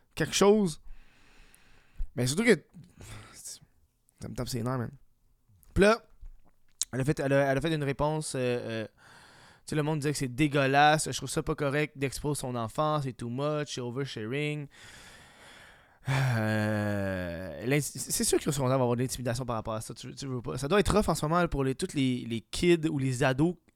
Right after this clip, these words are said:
Man, je peux pas imaginer, j'ai aucune idée comment ça doit être pour les ados.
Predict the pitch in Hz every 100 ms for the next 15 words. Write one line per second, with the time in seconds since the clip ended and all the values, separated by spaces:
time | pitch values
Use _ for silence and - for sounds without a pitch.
0 | - - - - 139 135 117 113 135 -
1 | 180 - _ - 185 185 190 156 147 143
2 | 151 131 131 117 - 185 165 180 147 139
3 | 131 123 143 123 117 117 120 143 156 139